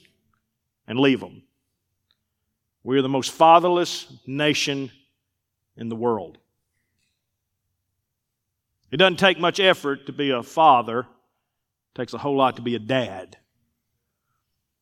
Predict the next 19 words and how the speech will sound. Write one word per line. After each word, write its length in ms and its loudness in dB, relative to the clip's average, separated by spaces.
So 120 -2
what 120 6
I 20 2
want 160 0
to 80 2
talk 180 8
about 220 4
today 360 0
is, 280 -2
hopefully, 680 -2
from 260 -10
the 80 -6
Christian 440 -8
perspective, 600 -2
that 180 -2
seems 320 -6
even 300 -2
worse 320 2
because 400 -4